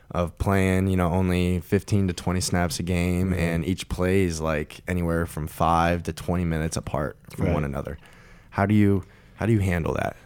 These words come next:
Speaker 2: Yeah, um, I'm still working on figuring that out. Um, recently, I've been hopping on the bike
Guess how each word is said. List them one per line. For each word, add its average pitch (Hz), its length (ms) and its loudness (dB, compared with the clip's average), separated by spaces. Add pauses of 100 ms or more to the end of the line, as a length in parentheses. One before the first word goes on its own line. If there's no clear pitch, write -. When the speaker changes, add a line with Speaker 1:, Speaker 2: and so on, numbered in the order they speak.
(260)
Speaker 2:
Yeah, 92 300 0 (100)
um, 101 340 4
I'm 113 160 2
still 104 480 0
working 87 300 0
on 85 120 0
figuring 87 380 -2
that 85 140 -2
out. 82 180 -2 (300)
Um, 87 440 -2 (520)
recently, 98 500 4
I've 92 120 4
been 95 120 4
hopping 92 320 2
on 90 100 2
the 90 80 0
bike 87 460 -2